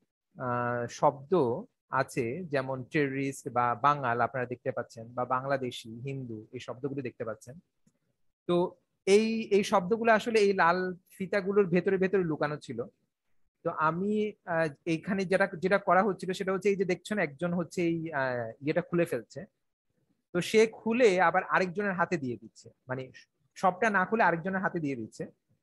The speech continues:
সে আবার খুলছে। এখানে আসলে প্রত্যেকটা মানুষ উঠে উঠে আমার এই ফিতাগুলো খুলছিল। আমি আসলে যেটা, যেটা মূল বিষয়টা যে এই যে সমাজ, যে সমাজটাকে প-, মানে বেশ, মানে যে,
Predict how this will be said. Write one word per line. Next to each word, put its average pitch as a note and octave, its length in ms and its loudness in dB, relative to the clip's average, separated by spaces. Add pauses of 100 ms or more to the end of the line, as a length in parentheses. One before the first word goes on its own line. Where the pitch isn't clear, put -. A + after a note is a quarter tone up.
(220)
সে A#3+ 200 2
আবার G#3+ 220 6
খুলছে। B2+ 480 -6 (540)
এখানে A#3 200 0
আসলে A#3+ 180 0
প্রত্যেকটা A#3+ 460 2
মানুষ G#3 360 2
উঠে G3+ 240 -2
উঠে F#3 440 2
আমার E3 260 2
এই E3 160 0 (120)
ফিতাগুলো F#3+ 400 2
খুলছিল। C3+ 560 -8 (540)
আমি F#3+ 220 0
আসলে A#3 560 4
যেটা, G3+ 340 0 (140)
যেটা G#3+ 320 2
মূল G#3 240 -2
বিষয়টা G3+ 360 0
যে F#3 120 0
এই G3 180 2
যে A#3+ 160 0
সমাজ, G#3 440 0 (240)
যে F3+ 160 2
সমাজটাকে F#3 840 -2 (800)
প-, F3 200 -4
মানে C#3+ 220 -4 (340)
বেশ, D3 440 -4
মানে C3+ 200 -6
যে, D3 200 -4